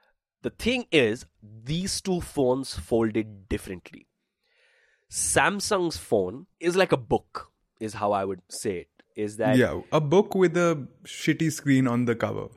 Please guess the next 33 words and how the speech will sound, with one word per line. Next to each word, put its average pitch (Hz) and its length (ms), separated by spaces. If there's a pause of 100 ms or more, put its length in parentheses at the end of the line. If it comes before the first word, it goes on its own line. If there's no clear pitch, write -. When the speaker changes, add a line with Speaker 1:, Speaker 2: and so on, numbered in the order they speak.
(100)
Speaker 1:
Yeah, 131 220
so - 180
imagine 151 600 (180)
a 127 200
book 127 320
cover 143 340
with 139 160
a 143 60
screen, 160 460 (140)
and 123 160
then 139 120
you 151 180
open 170 540
the 156 80
book, 123 500 (140)
and 120 240
then 123 180
you 131 120
have 117 200
a 117 60
much 110 420 (100)
bigger 104 280
screen 101 360
inside. 90 340 (380)
So 156 140
technically, 185 400
there 165 160
are 185 80 (160)
two 196 220
displays 135 560
in 101 100
this, - 380 (680)
right? 185 220